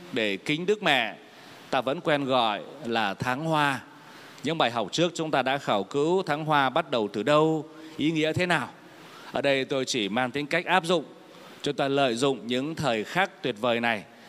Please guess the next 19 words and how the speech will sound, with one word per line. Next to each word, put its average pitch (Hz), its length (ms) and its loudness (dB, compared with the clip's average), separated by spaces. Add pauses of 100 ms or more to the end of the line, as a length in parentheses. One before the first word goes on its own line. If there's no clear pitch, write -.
(240)
để 110 160 -2
sống 139 300 0
tâm 135 200 -2
tình 110 200 -2
con 123 180 -2
thảo 104 320 -2
đối 110 160 -2
với 139 120 0
Đức 151 160 -4
Mẹ, 120 260 2 (600)
chạy 139 280 2
đến 143 220 2
với 180 160 2
Đức 190 180 2
Mẹ 120 260 0 (200)
và 113 120 -2
nhờ 123 360 -2
Đức 175 160 -2
Mẹ 131 260 2